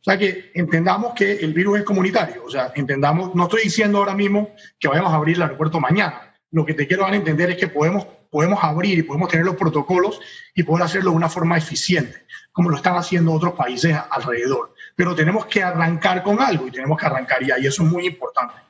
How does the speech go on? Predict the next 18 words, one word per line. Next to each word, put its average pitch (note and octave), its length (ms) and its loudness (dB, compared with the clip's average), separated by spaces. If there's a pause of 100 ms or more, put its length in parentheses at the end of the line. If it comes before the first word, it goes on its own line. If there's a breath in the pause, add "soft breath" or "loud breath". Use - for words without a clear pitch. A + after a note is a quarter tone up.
(280 loud breath)
Tocumen G3 520 2
necesita F3+ 600 0
empezar D#3 340 0
a F3 60 4
mo-, E3 200 0
a C#3+ 100 2
arrancar C#3 360 0
su G3 120 2
motor F3 540 0 (320)
y E3+ 120 2
empezar E3+ 340 0
poquito F3 300 2
a D#3+ 60 0
poquito D#3+ 480 0
a C#3+ 60 0
trabajar. B2 440 -4 (340 loud breath)
Y F#3 120 4
así, A#3+ 480 -2